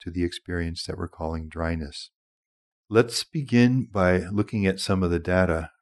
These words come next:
from the, uh, writings of Saint Ignatius and then the early Jesuits. When Ignatius gives us the description of experiences or the list of experiences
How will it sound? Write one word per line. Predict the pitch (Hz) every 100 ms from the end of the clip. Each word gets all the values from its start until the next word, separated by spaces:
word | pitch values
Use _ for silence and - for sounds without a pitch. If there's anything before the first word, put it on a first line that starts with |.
| _ _ _
from | 92 90 85 85
the, | 85 82 80 80 - _ _ _ _ -
uh, | 85
writings | 92 92 85 85 - _ _ _ _ _
of | 92 85
Saint | - 95
Ignatius | 95 87 90 - 87 - -
and | 95 85
then | 87 85
the | 90
early | 90 85 78
Jesuits. | 90 90 - 85 - - - _ _ _ _ -
When | 113
Ignatius | 107 110 143 - 151 - -
gives | 113 120 -
us | 98 -
the | 92
description | 90 - - 151 - - 85 92 90
of | 85 85
experiences | - - - 123 113 92 - - 80
or | 87
the | 85
list | 87 120 - -
of | 87
experiences | 85 - 90 92 90 87 - 85 -